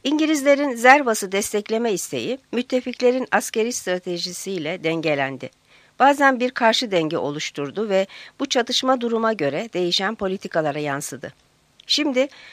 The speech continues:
Alman birliklerinin tamamen işgal edilmiş Yunanistan'da tutulması,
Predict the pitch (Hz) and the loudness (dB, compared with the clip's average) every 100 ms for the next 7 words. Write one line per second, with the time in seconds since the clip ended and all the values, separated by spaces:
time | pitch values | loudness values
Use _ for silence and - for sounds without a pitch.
0 | - - 214 220 262 294 254 233 226 226 | -18 2 4 6 2 2 -2 -2 0 2
1 | 233 233 220 226 254 233 214 - 220 220 | 0 0 0 2 2 0 2 2 4 4
2 | 196 165 170 175 175 175 175 - 170 170 | 2 -4 -6 -6 -4 -2 -2 0 2 2
3 | 180 - - 131 104 - 208 | 0 -4 -8 -8 -8 -6 -8